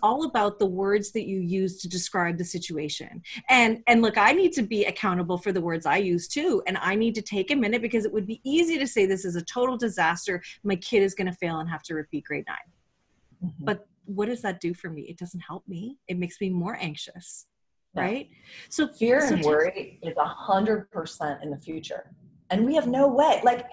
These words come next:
Speaker 2: who would, did we predict this?
Speaker 1: Mm-mm.
Speaker 2: How would we have predicted this? So to worry about what could happen, it's,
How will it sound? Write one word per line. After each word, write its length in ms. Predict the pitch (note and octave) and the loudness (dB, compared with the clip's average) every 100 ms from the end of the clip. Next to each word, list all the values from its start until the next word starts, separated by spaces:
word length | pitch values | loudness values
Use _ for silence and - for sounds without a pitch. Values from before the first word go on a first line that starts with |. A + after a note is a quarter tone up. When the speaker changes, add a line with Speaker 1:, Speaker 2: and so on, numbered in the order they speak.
| - | -2
Speaker 2:
who 200 | F#4 F#4+ | 2 2
would, 120 | F4+ F4+ A3 | 0 -4 -2
did 120 | B3 | 2
we 120 | C4+ | 2
predict 340 | G#3+ B3 A#3+ - | 2 0 0 2
this? 440 | C#4 E5 - - _ - _ F#3+ | 2 2 -4 -12 _ -20 _ -14
Speaker 1:
Mm-mm. 420 | - G#3 A3 G3+ | -8 -4 -2 4
Speaker 2:
How 200 | D4 F4 | 4 4
would 120 | G4 | 0
we 120 | F#4 | -2
have 100 | F#4 | -2
predicted 440 | G#4+ G#4 B4+ F#4+ A3+ | -2 -2 -2 -4 -4
this? 320 | - - - - _ _ _ _ _ | -6 -10 -20 -20 _ _ _ _ _
So 420 | - D4 C#4 A#3 - _ _ - - | 0 4 4 2 -12 _ _ -20 -4
to 140 | C4+ | 0
worry 400 | G#3 A3 D#4+ C4 | 4 4 4 2
about 400 | F#3+ F3 - F3 | 4 4 4 4
what 180 | F#3 - | 2 2
could 180 | A#3+ G3 | -4 -2
happen, 800 | - D#4+ - D3+ D#3 G#3 G#3+ - - - - - _ _ _ _ E3+ F#3 - - A#3+ - | 0 -2 0 0 0 -2 -6 -16 -20 -20 -20 -20 _ _ _ _ -20 -20 -20 -20 -18 -8
it's, 240 | G3 - | -8 -8